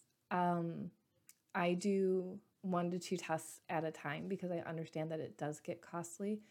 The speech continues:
Um, we try to pick the ones that make the most sense for you and your symptoms. Do we need a stool test? Do we need a hormone saliva test?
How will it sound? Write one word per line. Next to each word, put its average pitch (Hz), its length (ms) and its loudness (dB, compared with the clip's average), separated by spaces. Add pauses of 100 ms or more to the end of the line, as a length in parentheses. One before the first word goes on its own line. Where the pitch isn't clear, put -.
(460)
Um, 165 280 0
we 160 80 0
try 170 240 0
to 165 80 2
pick 170 320 -4
the 175 80 -2
ones 165 280 -2
that 165 280 -2
make 165 340 -2
the 185 100 -2
most 160 400 -2
sense 156 320 -2
for - 140 -4
you 160 380 2
and 165 120 -4
your 151 180 2
symptoms. 170 520 -2
Do 156 140 2
we 156 80 4
need 165 160 0
a 190 40 2
stool 214 300 0
test? 151 340 -2
Do 160 80 -2
we 156 60 0
need 165 140 0
a 170 100 -2
hormone 175 300 -2
saliva 190 400 2
test? 160 320 -6